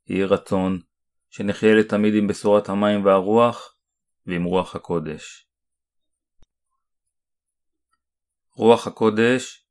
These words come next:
אינה מתחברת עם אלה המרמים את עצמם. בראשונה ליוחנן, פרק אחד, פסוק שמונה, רוח הקודש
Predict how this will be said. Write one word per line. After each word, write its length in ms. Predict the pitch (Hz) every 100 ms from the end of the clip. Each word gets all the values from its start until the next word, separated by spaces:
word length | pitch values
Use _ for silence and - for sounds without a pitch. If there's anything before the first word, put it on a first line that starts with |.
| _ _ _ 120
אינה 180 | 104
מתחברת 680 | 104 110 - 90 98 104 101
עם 140 | 95
אלה 320 | 104 104 120 120 - -
המרמים 580 | 92 95 85 87 98 95
את 140 | -
עצמם. 500 | 90 - 90 82 80 - _ _ _ _ _ _ _ _ _ _ _ _ _ _ - _ - _ _ _ _ - _ _ _ _ _ _ _ _ _ _ _ - _ _ -
בראשונה 500 | 107 110 - 120 127
ליוחנן, 720 | 123 110 113 110 117 117 110 - _
פרק 320 | 123 113 113
אחד, 260 | 107 - 117 110
פסוק 300 | 107 113 104
שמונה, 460 | - 113 113 113 110 _ _ _ _ _
רוח 260 | - 113 110
הקודש 680 | 104 113 107 120 120 -